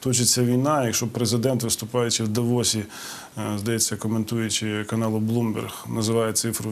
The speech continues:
вісім тисяч військових сусідньої держави на території нашої держави, то які ще потрібні докази для того, щоб, е, вводити, зокрема, воєнний стан і, е, діяти відповідним чином? Якщо ж це ато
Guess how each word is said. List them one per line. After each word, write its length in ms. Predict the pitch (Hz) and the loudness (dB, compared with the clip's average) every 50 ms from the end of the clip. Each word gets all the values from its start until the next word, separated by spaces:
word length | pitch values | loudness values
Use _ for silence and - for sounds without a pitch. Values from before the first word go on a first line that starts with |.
| 107 | -2
вісім 280 | 113 117 - - 110 107 | 0 0 0 0 0 -2
тисяч 440 | - 113 113 - - 107 - - - - - - - - - - - | -2 0 0 0 0 0 -2 -4 -4 -6 -12 -12 -12 -12 -12 -6 -2
військових 520 | 110 110 - - - 131 120 110 110 107 - | 0 0 0 2 2 2 2 4 2 2 0
сусідньої 480 | - 110 - - 117 107 113 113 110 | 0 0 0 0 0 0 0 0 0
держави 420 | 107 113 110 110 120 113 107 107 107 | 2 2 2 2 2 2 2 2 0
на 100 | 110 104 | -2 0
території 480 | 107 113 117 110 - 123 120 120 120 | 0 0 0 0 0 2 2 4 4
нашої 380 | 120 131 135 127 127 - 113 110 | 4 4 4 4 4 2 0 0
держави, 380 | 104 113 104 104 107 104 101 104 98 | -2 -2 0 0 0 0 0 -2 -4
то 60 | - 107 | -4 -4
які 160 | 107 - 131 | -2 0 0
ще 140 | 123 - 120 | 0 0 -2
потрібні 400 | - 104 101 113 120 113 117 110 | -4 -4 -2 0 0 2 2 2
докази 420 | 113 139 147 147 135 110 101 107 | 2 2 2 0 0 0 0 0
для 140 | 104 110 107 | 0 0 -2
того, 220 | 110 - 120 117 | -2 -2 0 0
щоб, 260 | 104 - 113 107 107 | 0 0 0 0 0
е, 180 | 113 110 107 101 - - - - - - - - - 107 104 104 98 95 98 | 0 0 0 -2 -4 -8 -10 -10 -10 -10 -12 -8 -6 -4 -2 -2 -2 -2 -2
вводити, 420 | 107 107 117 120 117 113 101 113 110 | -2 0 0 0 0 0 -2 -2 -2
зокрема, 440 | 98 110 104 - 113 110 113 110 | -2 -2 -2 -2 0 0 0 0
воєнний 360 | 107 107 110 110 110 107 110 107 | 2 2 2 2 2 0 0 0
стан 400 | - - 131 131 131 127 123 120 | 0 0 0 0 2 2 0 0
і, 60 | 120 113 | 0 -2
е, 920 | 110 110 110 107 110 110 113 113 113 113 117 117 117 117 117 113 117 110 107 | 0 0 0 0 -2 -2 -2 -2 -2 -2 -2 -2 -2 -2 -2 -2 -4 -2 -2
діяти 300 | 117 120 117 107 - 110 | 0 0 0 0 0 -2
відповідним 500 | 113 104 - 117 113 113 107 110 110 104 | -4 -4 -2 -2 -2 -2 0 -2 -2 -2
чином? 360 | - - 120 117 113 113 113 | -2 -4 -4 -4 -4 -2 -2
Якщо 220 | 120 117 - 147 | 0 2 4 4
ж 100 | 143 - | 4 4
це 120 | - 151 156 | 6 6 4
ато 420 | 156 156 160 - - 220 240 262 | 4 4 2 2 0 0 2 0